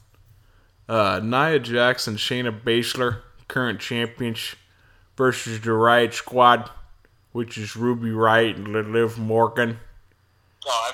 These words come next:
Speaker 2: fast-forwarded through all of that jazz.
Speaker 1: And yeah,
Speaker 2: That
Speaker 1: this is
Speaker 2: wasn't
Speaker 1: a,
Speaker 2: Raw.
Speaker 1: this is a completely worthless match. This is a tag team match for the W W E Women's Tag Team Championships.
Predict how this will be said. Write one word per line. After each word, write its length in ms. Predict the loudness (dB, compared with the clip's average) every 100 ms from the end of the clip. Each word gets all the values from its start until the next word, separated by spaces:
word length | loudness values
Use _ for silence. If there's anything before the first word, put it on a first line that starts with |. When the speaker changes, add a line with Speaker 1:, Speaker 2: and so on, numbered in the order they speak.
| -6
Speaker 2:
fast-forwarded 680 | -6 -6 -10 -12 -10 -10 -14 -20
through 200 | -12 -6
all 320 | -6 -6 -8
of 60 | -8
that 260 | -10 -8
jazz. 440 | -10 -10 -10 -8 -8
Speaker 1:
And 140 | -10 -12 _ _ _ _ _
yeah, 180 | -2 -2
Speaker 2:
That 60 | 0
Speaker 1:
this 140 | -2
is 60 | -2
Speaker 2:
wasn't 240 | -6 -8 -10
Speaker 1:
a, 20 |
Speaker 2:
Raw. 260 | -8 -8 -10 -18 -20 _ _ _ -2
Speaker 1:
this 240 | 0 0
is 180 | -4 -6
a 80 | -8
completely 600 | -8 -12 -2 -2 0 -4
worthless 640 | -6 0 2 2 -4 -6 -6
match. 520 | -4 -2 -4 -6 -10 -12 -20 _ _ _ _
This 240 | -6 -4 -4
is 100 | -6
a 80 | -8
tag 380 | 0 0 0 -4
team 280 | -6 -4
match 260 | -4 -4 -6
for 260 | -8 -10 -12
the 100 | -10
W 320 | -8 -8 -6
W 260 | -6 -6 -6
E 320 | -4 -4 -4 -8 _ _ _ _ -10
Women's 540 | -6 -4 -4 -6 -10
Tag 400 | -4 0 0 -4
Team 240 | -6 -6 -6
Championships. 1000 | -6 -4 -6 -10 -14 -10 -8 -10 -12